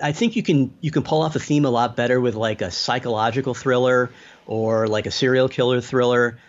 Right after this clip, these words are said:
Um, it's a lot harder, yeah, in, like, an action thriller, like maybe something like Mark Dawson writes or, you know, the old James Bond books.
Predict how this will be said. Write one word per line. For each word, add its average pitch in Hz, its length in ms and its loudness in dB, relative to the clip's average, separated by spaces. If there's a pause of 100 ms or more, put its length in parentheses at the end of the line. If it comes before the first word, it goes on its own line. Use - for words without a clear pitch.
(180)
Um, 110 260 -4
it's 131 180 -2
a 147 40 2
lot 156 220 2
harder, 131 320 -2
yeah, 113 400 -2
in, 113 120 -8
like, 113 160 -4
an 110 80 -4
action 113 340 -4
thriller, 127 420 2
like 107 180 -4
maybe 113 220 -2
something 110 260 -4
like 107 140 -2
Mark 104 240 -2
Dawson 101 380 0
writes 98 440 -4
or, 98 420 0
you 117 120 0
know, 98 160 2
the 107 140 2
old 104 160 2
James 104 280 0
Bond 98 360 -2
books. 98 400 -4